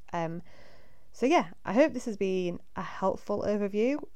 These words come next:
of, you know, supporting your baby's sleep and what to expect. Um, yeah, like I said, it's not gonna be for everybody, but I really hope that it's landed in the way that I intended. I hope it's been helpful. I hope it's been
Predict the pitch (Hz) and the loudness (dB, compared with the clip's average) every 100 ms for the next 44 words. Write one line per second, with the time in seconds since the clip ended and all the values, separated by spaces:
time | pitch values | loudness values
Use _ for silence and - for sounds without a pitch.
0 | - 170 170 175 175 240 - 185 - 185 | -4 0 0 0 -2 -4 -4 -4 0 0
1 | 196 185 190 190 196 - 185 185 190 - | 0 -2 -2 -4 -6 -4 0 0 -2 -4
2 | - 156 170 175 185 - - - - - | -6 -4 -4 -4 -6 -6 -6 -6 -8 -8
3 | - - - 156 247 - - - - - | -10 -10 -2 0 0 0 -10 -12 -12 -12
4 | - 170 165 160 160 180 - - - - | -6 -2 0 -2 -4 -8 -10 -12 -12 -12
5 | - - - - - - - 208 202 151 | -12 -12 -12 -12 -12 -12 -6 4 4 4
6 | - - - 247 262 220 78 - - - | -6 -12 0 4 4 2 0 -4 -8 -12
7 | - - - 254 254 240 226 208 190 185 | -12 -12 -6 2 6 6 6 2 2 0
8 | 165 165 165 160 151 165 175 - - 196 | -2 -2 -2 -2 0 2 0 0 0 4
9 | 196 202 190 175 151 160 175 - - 180 | 6 6 4 4 2 4 0 0 0 0
10 | 175 160 156 156 - 185 170 165 165 160 | 2 2 0 0 -2 0 2 2 0 -2
11 | 165 175 - 170 175 190 269 - - - | -2 -4 -4 -2 0 2 2 0 -10 -4
12 | 185 175 165 - - - 175 185 - - | 0 2 2 -2 -6 -6 -4 -4 -4 0
13 | 196 190 185 - 170 180 185 185 | 4 4 4 0 -4 -6 -6 -6